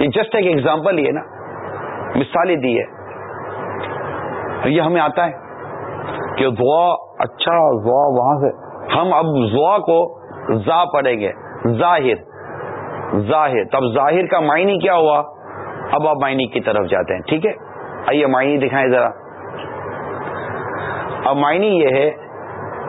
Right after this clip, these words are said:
کہ اگر ہم ظاہر، ظاہر، ظاہر کا مطلب ہے نظر آنا، دکھنا، ظاہر ہونا۔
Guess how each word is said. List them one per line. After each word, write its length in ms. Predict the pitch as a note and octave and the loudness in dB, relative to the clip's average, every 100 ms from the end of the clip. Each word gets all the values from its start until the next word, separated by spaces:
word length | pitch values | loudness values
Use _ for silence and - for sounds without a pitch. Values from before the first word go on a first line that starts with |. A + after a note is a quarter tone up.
| - - | -6 -2
کہ 240 | D3+ D#3 - | 0 0 0
اگر 300 | D3 D#3+ A3 | 0 2 2
ہم 220 | F3 F#3+ F#3 - - - - - - - - - G#2+ A2 | 2 0 -2 -10 -16 -14 -12 -12 -10 -10 -8 -4 0 2
ظاہر، 580 | E3+ E3+ D3 - A2 A2 | 4 2 0 0 2 4
ظاہر، 440 | D#3 F3+ C#3+ B2+ G2+ - - - - - - - - - | 4 4 2 0 -2 -14 -16 -14 -12 -12 -10 -10 -6 0
ظاہر 360 | A2 D3+ E3 F#3 | 2 4 4 2
کا 120 | F3+ | 2
مطلب 360 | E3+ D3 D3+ F3 | 0 2 2 4
ہے 180 | F#3 E3+ - - - - - - - - - - - | 2 0 -6 -16 -14 -14 -12 -10 -10 -10 -10 -6 0
نظر 320 | C3+ C#3 F3 | 2 4 4
آنا، 360 | E3+ F3 F3 E3 | 2 2 2 2
دکھنا، 600 | A#2+ C#3 - E3+ E3+ E3+ E3 - A#2 | 2 0 0 0 2 2 0 -2 0
ظاہر 440 | G#2+ C#3 C#3 C3+ | 2 2 2 2
ہونا۔ 280 | A2+ G#2 | 2 2